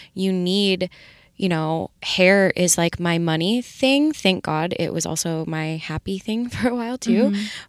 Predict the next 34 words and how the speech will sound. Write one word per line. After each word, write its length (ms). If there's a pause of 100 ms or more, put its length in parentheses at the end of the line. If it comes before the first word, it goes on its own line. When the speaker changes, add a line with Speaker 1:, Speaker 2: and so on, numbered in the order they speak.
Speaker 1:
But 320
I 80
recently 400
discovered, 600 (180)
like, 240
painting 400
again. 380 (160)
So 420
I'm 160
like, 140
Speaker 2:
Mm. 180
Speaker 1:
"Oh 160
yeah, 600 (180)
I 60
used 180
to 80
paint 420
all 200
the 100
time. 640
Like, 160
this 160
makes 160
me 80
happy." 380 (360)
And 120
then 120
working 300
out 220
obviously 400
makes 240
me 80
healthy. 360
So 460